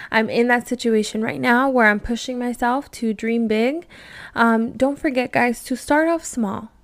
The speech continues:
okay? You don't have to start big. Start off small, but start. Just start. Just get it done. Go get that notebook and just start making the notes that you need to do.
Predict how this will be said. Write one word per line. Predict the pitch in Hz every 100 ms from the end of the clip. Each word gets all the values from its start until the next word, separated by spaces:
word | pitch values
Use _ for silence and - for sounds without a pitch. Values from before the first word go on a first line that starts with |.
| -
okay? | 233 254 262 - -
You | - 254
don't | 285
have | 269 285 277
to | 262
start | - 262 233
big. | 254 240 233 -
Start | - - 254 277
off | 285
small, | - 240 233
but | 226 226 -
start. | - - 107 - - - _
Just | - 240 254 - - -
start. | - 247 202 - - - - -
Just | - 254 -
get | 285
it | 277 240
done. | 240 214 196
Go | 240
get | 233 262
that | 262 269
notebook | 240 233 233 226 -
and | 226 226
just | 233
start | - 254 262
making | 269 254 269
the | 247
notes | 233 247 254
that | 247
you | 226
need | 226 226
to | -
do. | 214 113